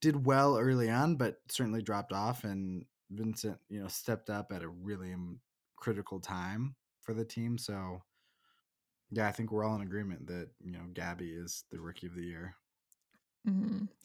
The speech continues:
Speaker 2: I really would have liked to have seen more Mimone. I know, I know we've literally had that conversation each week on the podcast, but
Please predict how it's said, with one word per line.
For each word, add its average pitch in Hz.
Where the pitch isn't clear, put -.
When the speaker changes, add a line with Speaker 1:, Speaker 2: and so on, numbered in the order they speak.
Speaker 2:
I 233
really 262
would 233
have 185
liked -
to 196
have 190
seen 196
more 190
Mimone. 190
I -
know, 208
I 214
know 226
we've 233
literally 185
had 190
that -
conversation 185
each 196
week -
on 190
the 196
podcast, -
but -